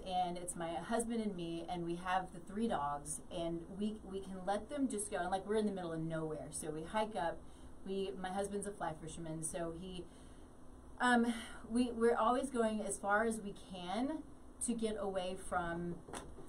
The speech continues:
anybody that we can. Sometimes we come across people, usually we don't. But it gives us the opportunity to let the dogs run free. And watching them just run free and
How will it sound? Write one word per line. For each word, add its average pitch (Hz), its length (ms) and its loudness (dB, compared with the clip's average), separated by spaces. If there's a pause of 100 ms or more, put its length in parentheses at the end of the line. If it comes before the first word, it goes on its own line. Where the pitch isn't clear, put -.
(320)
anybody 156 400 -2
that 156 160 -4
we 165 100 -4
can. - 360 -2
Sometimes 202 380 -2
we 170 60 -6
come 165 160 -8
across 143 280 -6
people, 180 320 -6
usually 202 420 0
we 147 120 -6
don't. - 440 -4 (580)
But 220 220 10 (100)
it 214 200 6
gives 233 220 8
us - 100 -2
the 339 160 -2
opportunity 208 880 0 (180)
to 185 420 -2 (320)
let 202 300 2
the 226 80 2
dogs 156 640 2 (760)
run 175 460 0 (440)
free. 160 460 -6 (180)
And 180 260 -4
watching 226 600 4
them 180 360 0 (360)
just 196 260 0 (120)
run 185 340 2 (140)
free 196 460 -2 (160)
and 170 580 0